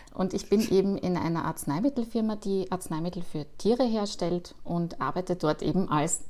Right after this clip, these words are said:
Senior Technical Consultant. Kann sich keiner was drunter vorstellen.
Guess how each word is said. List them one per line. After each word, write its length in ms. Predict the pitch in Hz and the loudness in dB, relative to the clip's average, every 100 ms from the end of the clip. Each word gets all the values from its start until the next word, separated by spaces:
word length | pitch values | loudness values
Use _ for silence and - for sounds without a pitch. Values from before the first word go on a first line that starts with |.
| - | -4
Senior 420 | - 151 190 185 | 0 2 4 2
Technical 460 | - 147 - 170 175 | 0 -2 0 0 0
Consultant. 680 | - 143 151 160 214 104 - | -2 -2 0 0 0 -4 -4
Kann 180 | - 160 | -4 0
sich 160 | 175 | 0
keiner 240 | 180 165 160 | 0 0 0
was 140 | 165 | 0
drunter 260 | - 160 165 | -2 -2 0
vorstellen. 440 | 151 - 180 190 | 0 2 2 0